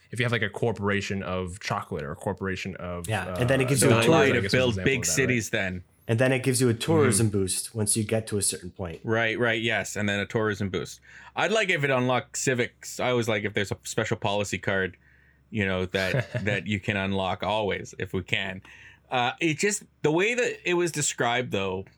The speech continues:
Speaker 3: it sounded fun, and it sounded like future games will be, we have corporations and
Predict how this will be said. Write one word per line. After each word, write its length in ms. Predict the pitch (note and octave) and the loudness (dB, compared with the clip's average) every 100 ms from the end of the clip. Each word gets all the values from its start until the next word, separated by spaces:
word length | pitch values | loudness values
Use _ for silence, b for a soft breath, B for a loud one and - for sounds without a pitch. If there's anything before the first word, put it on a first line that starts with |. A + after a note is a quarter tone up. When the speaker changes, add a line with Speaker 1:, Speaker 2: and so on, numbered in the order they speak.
| - | -6
Speaker 3:
it 100 | A2 | -4
sounded 460 | - D3+ F3 F3 | -2 0 0 -2
fun, 480 | - C3 A#2+ A2+ A#2 - | -2 0 2 2 -2 -2
and 140 | A2+ | -4
it 100 | G#2 | -4
sounded 440 | - C3 C#3 C3+ | -2 -2 0 0
like 440 | B2 A#2 A2+ - - _ _ _ _ _ _ | 0 0 -4 -8 -20 _ _ _ _ _ _
future 380 | - C3+ C3+ C3+ | -6 -2 0 0
games 400 | A2+ A#2 A2+ G#2+ | 0 0 0 0
will 80 | A2 | 0
be, 380 | G#2 G#2+ G#2 G2+ | 0 0 0 0
we 180 | G#2 | 0
have 340 | G2+ G2 F#2 - | 0 -2 -4 -4
corporations 800 | - A#2+ B2 A2 G#2+ - G#2 G2 - | -2 0 2 2 0 0 -2 -2 -4
and 460 | G2 F#2+ F#2+ F#2 | -4 -4 -4 -6